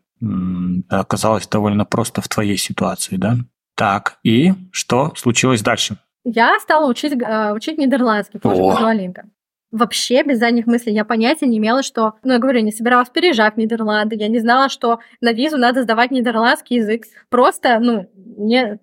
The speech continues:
Speaker 2: казалось, что так будет честно. И,
Speaker 1: Так.
Speaker 2: в общем,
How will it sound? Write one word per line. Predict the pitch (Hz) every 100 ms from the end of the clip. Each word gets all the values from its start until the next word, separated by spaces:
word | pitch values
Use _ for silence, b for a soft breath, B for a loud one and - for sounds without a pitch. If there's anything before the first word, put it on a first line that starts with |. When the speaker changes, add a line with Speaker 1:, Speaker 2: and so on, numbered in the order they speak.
| -
Speaker 2:
казалось, | 220 214 285
что | -
так | 226 233
будет | 226 233
честно. | - 180 _
И, | 254 269
Speaker 1:
Так. | 285 - 254
Speaker 2:
в |
общем, | 277 - 277 226